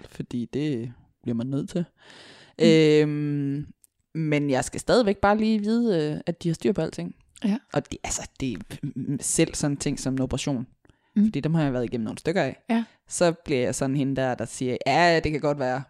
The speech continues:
Speaker 1: at du lige tror, at du lige skal alt muligt. Men jeg skal lige gennemgå det her sammen med dig,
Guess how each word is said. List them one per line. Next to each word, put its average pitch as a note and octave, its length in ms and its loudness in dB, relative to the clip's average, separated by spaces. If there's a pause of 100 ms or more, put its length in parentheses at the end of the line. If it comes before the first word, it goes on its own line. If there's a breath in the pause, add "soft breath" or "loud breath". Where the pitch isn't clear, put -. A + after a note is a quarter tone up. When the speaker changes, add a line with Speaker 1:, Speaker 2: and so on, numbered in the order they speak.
(100)
Speaker 1:
at - 260 -10
du C#3 100 -4
lige C#3 360 -6
tror, - 520 -6
at - 200 -8
du C#3+ 160 -2
lige C3 140 -4
skal C3+ 160 -6
alt B2 260 -2
muligt. A#2+ 380 -6
Men C#3+ 140 -2
jeg D#3 100 4
skal E3 160 -4
lige E3 100 0
gennemgå D3 380 0
det A#2+ 140 -2
her B2 120 0
sammen B2 280 -4
med B2 100 -4
dig, A#2+ 80 -6